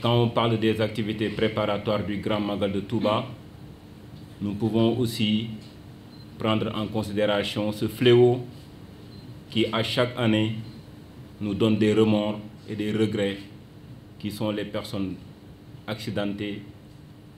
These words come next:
avant ou pendant ou après le Grand Magal de Touba. Cela a fait l'objet, évidemment, d'une étude très profonde parmi les grandes figures et les responsables du mouridisme,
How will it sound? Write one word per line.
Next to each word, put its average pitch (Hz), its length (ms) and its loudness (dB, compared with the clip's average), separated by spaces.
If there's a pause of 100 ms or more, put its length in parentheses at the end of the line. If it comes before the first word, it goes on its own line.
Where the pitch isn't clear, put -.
(640)
avant 107 440 -2 (420)
ou 107 80 -4
pendant 104 520 -2
ou 101 160 -8
après 104 260 -4
le 101 100 -2
Grand 98 200 -4
Magal 95 300 -4
de 92 60 -6
Touba. 85 360 -10 (1600)
Cela 120 340 2
a 113 100 0
fait 113 200 2
l'objet, 110 480 2
évidemment, 113 540 0 (1400)
d'une 110 120 -2
étude 113 300 -2
très 131 240 2
profonde 117 500 -2 (840)
parmi 113 320 4
les 104 360 0 (320)
grandes 113 280 2
figures 113 340 0
et 120 120 0
les 107 120 2
responsables 107 760 -2
du 101 120 -4
mouridisme, 107 640 -2